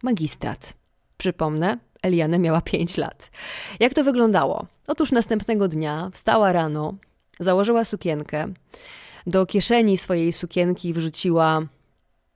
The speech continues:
pudełko zapałek, wyszła z domu, stanęła przed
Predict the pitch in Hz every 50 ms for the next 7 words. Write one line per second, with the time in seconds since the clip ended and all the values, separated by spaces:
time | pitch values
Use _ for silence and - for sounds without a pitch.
0 | _ - 254 240 208 202 190 185 - 165 156 160 - - 147 131 156 208 233 -
1 | - - _ _ _ _ _ _ _ _ _ - 330 277 - 208 180 160 160 139
2 | 156 156 160 160 170 226 254 - _ _ _ _ - - 233 233 233 240 220 202
3 | 185 180 - - 170 170 - - - -